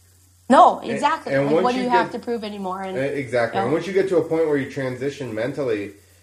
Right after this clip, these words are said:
Speaker 2: you know, like, <clears throat> you, you know it when you're doing stuff like that. You have to be all in, you, and you always have to believe that everything's gonna work out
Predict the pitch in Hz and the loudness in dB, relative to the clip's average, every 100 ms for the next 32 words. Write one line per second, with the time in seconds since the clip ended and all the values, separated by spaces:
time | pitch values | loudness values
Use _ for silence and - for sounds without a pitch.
0 | _ _ _ _ - 127 123 123 113 98 | _ _ _ _ -8 -2 2 2 2 -2
1 | - - - 185 - - - - _ _ | -6 -4 0 0 0 -4 -12 -20 _ _
2 | _ _ - 120 160 185 - 143 170 135 | _ _ -12 -4 -2 -2 -2 -4 -2 2
3 | 110 117 120 123 120 117 135 143 127 - | 2 2 -2 -4 -4 -4 -2 -2 -2 -4
4 | 110 - 101 98 95 85 107 123 120 107 | -4 -4 -6 -4 -4 -4 -2 -4 -4 -8
5 | 107 110 110 110 110 107 104 101 101 101 | -6 -2 0 0 -2 -4 -6 -8 -10 -12
6 | 101 101 104 123 131 131 117 - 98 98 | -10 -6 -4 -4 -4 -6 -6 -6 -6 -6
7 | 113 107 95 92 98 107 113 110 107 107 | -6 -6 -6 -6 -6 -6 -6 -6 -6 -6
8 | 98 98 98 95 95 92 | -4 -4 -4 -6 -8 -8